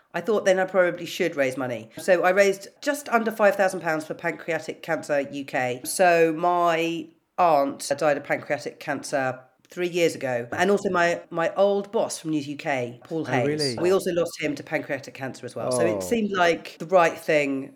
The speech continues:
Speaker 1: to, to do.
Speaker 2: Yeah.
Speaker 1: Uh,
Speaker 2: Oh,
Speaker 1: both
Speaker 2: good on
Speaker 1: amazing.
Speaker 2: you.
Speaker 1: And it's a pretty horrible disease, um,
Speaker 2: Mm.
Speaker 1: and it doesn't have enough funding, and it doesn't have the same profile as,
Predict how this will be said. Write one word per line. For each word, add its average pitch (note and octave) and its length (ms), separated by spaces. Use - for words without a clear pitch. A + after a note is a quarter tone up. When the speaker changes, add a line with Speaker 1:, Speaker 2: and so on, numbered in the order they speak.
Speaker 1:
to, C3 540
to - 140
do. B2 240
Speaker 2:
Yeah. G#2 440
Speaker 1:
Uh, C#3+ 220
Speaker 2:
Oh, G3 60
Speaker 1:
both G3 80
Speaker 2:
good F3+ 60
on D#3+ 80
Speaker 1:
amazing. A#2+ 180
Speaker 2:
you. C3 60
Speaker 1:
And F#3+ 80
it's A#3 180
a - 20
pretty C4 220
horrible A3 340
disease, D#3 540
um, A2 120
Speaker 2:
Mm. F3 140
Speaker 1:
and F#3 100
it E3+ 80
doesn't G3 240
have F3+ 120
enough E3 360
funding, D3 400
and C#3+ 80
it D3 60
doesn't D#3 200
have D#3+ 140
the D3 300
same D3+ 320
profile C#3 600
as, C3 360